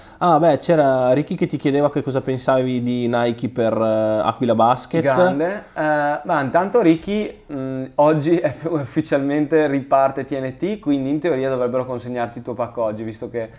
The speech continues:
Speaker 2: Eh, mi hai chiesto quando l'avrebbero consegnato.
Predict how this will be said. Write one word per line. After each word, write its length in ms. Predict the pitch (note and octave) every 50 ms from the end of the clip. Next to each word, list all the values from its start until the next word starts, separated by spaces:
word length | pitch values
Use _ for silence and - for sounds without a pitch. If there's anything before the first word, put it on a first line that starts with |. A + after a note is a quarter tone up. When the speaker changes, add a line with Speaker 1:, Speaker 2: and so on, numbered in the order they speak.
| _ - - -
Speaker 2:
Eh, 340 | _ B2+ B2+ B2+ A#2+ A#2+ A#2 A#2+
mi 100 | B2 B2+
hai 120 | B2 A#2
chiesto 880 | A#2+ - B2+ B2 B2 B2 - - C3 B2+ B2 A#2+ A#2+ A#2+ A#2+ A#2 A2+ A#2
quando 240 | A#2+ B2+ B2 B2+ B2+
l'avrebbero 400 | C3 B2 A#2+ B2 A#2+ B2 B2+ B2
consegnato. 640 | B2 B2+ A#2+ B2+ C#3+ C#3 C3 A#2 G#2+ - - G#2+